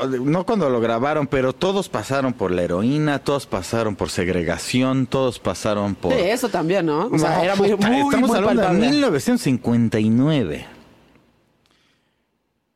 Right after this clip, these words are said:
Speaker 1: Unos estaban ya limpiándose, pero imagínate lo, lo difícil que es limpiarse, o sea, Coltrane ahí ya había dejado la heroína, ya estaba en otro, pero no, no era así de que, "Ah, ya dejé", o sea, estaba cabrón.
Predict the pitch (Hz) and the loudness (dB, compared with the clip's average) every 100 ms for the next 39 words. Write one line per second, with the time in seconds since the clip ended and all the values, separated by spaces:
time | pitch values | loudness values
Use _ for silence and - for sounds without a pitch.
0 | _ _ _ _ 185 190 175 151 170 160 | _ _ _ _ 0 0 0 -2 0 0
1 | 156 156 151 147 165 175 196 208 202 294 | 2 2 2 0 0 2 2 0 0 -2
2 | 285 131 120 - 233 262 156 135 117 123 | 0 0 0 2 0 2 0 2 2 2
3 | 117 120 - 190 254 196 175 175 143 156 | 2 0 0 -2 -2 -2 0 0 0 -2
4 | 165 120 - - - - _ _ 139 _ | -2 -4 -6 -12 -12 -20 _ _ -20 _
5 | _ _ _ _ _ _ - 160 214 262 | _ _ _ _ _ _ -4 0 2 2
6 | 262 240 277 247 123 165 143 151 151 151 | 0 0 2 0 2 0 0 0 0 0
7 | 143 123 139 139 123 110 110 127 160 175 | 0 0 0 0 2 2 0 0 0 0
8 | 185 175 - 107 117 123 - 147 147 143 | -2 -6 -14 -4 -4 -2 -2 0 0 0
9 | 139 101 104 87 85 65 101 120 117 127 | -2 -2 -2 0 -4 -2 -2 0 0 0
10 | 131 113 127 110 113 117 127 131 - 113 | -2 -2 -2 -2 -2 0 0 -2 -2 -4
11 | 90 104 87 64 - 127 135 - 101 98 | -2 -2 -4 -4 -4 -2 -2 -2 -2 -4